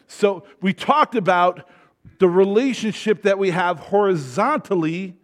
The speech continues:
between us and God necessarily impacts the relationships that we have with one another. That we cannot separate the vertical relationships with the horizontal ones. And we talked about how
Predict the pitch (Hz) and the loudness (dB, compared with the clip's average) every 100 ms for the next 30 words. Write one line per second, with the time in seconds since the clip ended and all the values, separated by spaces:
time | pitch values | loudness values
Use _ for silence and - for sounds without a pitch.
0 | _ _ _ _ _ - 165 185 185 175 | _ _ _ _ _ -14 -10 -6 -6 -6
1 | 160 190 - 240 208 185 127 123 135 131 | -8 -8 -6 -6 -2 -2 0 -2 -4 -10
2 | _ _ _ _ _ 143 165 214 247 226 | _ _ _ _ _ -6 -2 0 -2 -4
3 | - - 226 240 233 220 185 175 202 202 | -8 -6 -2 2 2 0 -2 -6 -8 -8
4 | 196 165 139 139 - 151 143 147 147 151 | -6 -6 -8 -10 -12 -8 -6 -4 -4 -6
5 | 156 - 139 131 139 127 127 127 123 120 | -10 -12 -12 -10 -12 -8 -6 -8 -8 -12
6 | 127 120 120 101 80 82 _ _ _ _ | -10 -8 -8 -10 -12 -20 _ _ _ _
7 | - 156 165 139 - 190 226 233 - - | -6 -6 -6 -10 -4 -2 0 -2 -6 -4
8 | 214 208 160 151 151 139 117 208 247 - | -4 -2 -2 -2 -2 -6 -2 -2 0 -2
9 | 175 147 135 131 143 - 143 - - - | -4 -2 -4 -6 -10 -12 -14 -12 -18 -20
10 | _ - 143 165 - 165 151 131 208 185 | _ -8 -6 -6 -6 -2 -2 -2 -4 -4
11 | 151 127 117 - - _ - 175 180 - | -6 -6 -6 -10 -20 _ -8 -4 -4 -6
12 | - 262 311 - 190 170 156 156 170 170 | -6 -2 -2 -2 -2 0 -2 -4 -2 0
13 | 170 165 | 0 -2